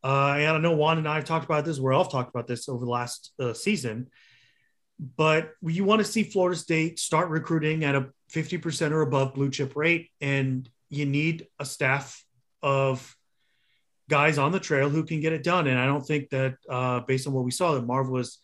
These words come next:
at that level. But again, he's a nice guy. That's how it goes. I think Virginia Tech is a good landing spot for him. Uh, I am a little bit surprised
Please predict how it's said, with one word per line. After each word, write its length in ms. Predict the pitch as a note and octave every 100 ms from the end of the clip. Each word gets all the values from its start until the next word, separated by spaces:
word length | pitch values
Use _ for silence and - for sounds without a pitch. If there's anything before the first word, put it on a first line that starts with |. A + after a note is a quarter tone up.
| _ _ - - _
at 140 | D3 C#3+
that 160 | D3+
level. 280 | D#3+ F#3+ A3
But 120 | F3
again, 220 | F#3 A3+ E3
he's 160 | F#3
a 40 | F#3
nice 240 | F3+ F3+
guy. 280 | D3 D#3 F#3
That's 340 | D3+ D#3 E3
how 100 | E3+
it 60 | D3+
goes. 220 | D3+ G3
I 60 | D#3+
think 260 | F3+ D3+
Virginia 320 | D#3 C#3+ D#3
Tech 260 | C3 D3+ D3+
is 80 | C#3+
a 60 |
good 160 | C3+ D3
landing 220 | C3 D3
spot 280 | C#3 D3 C#3
for 120 | C#3+
him. 240 | D3+ F3+ - _ _ _ _ _
Uh, 220 | C3 C#3 C#3+
I 160 | E3+
am 200 | F3+ G3
a 40 | E3+
little 240 | F3 G3+
bit 140 | G3+
surprised 720 | - E3+ F#3 F#3 A3 A3 -